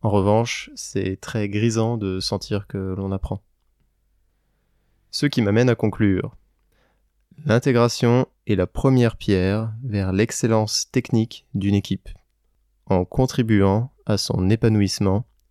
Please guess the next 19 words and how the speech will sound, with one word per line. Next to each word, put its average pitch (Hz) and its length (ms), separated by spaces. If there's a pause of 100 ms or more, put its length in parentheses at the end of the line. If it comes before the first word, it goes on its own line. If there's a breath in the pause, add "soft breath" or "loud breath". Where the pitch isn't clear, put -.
et 104 80
sa 110 140
durabilité. 98 600 (1200)
Pour 104 140
moi, 113 220
cette 101 180
phase 107 440 (140)
est 98 120
le 95 100
reflet 104 480 (280)
de 107 160
la 110 120
culture 104 300
de 98 80
l'entreprise 92 720
et 104 140
de 101 80
l'équipe. 98 380 (680)
Donc, 98 280